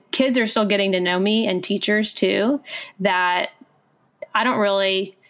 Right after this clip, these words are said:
I don't have the same level of relationship that I used to.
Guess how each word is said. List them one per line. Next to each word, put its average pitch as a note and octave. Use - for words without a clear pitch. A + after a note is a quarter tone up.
I A3+
don't A3+
have G3+
the G3
same G3+
level F#3
of F#3
relationship B3
that G#3+
I F#3+
used F#3+
to. E4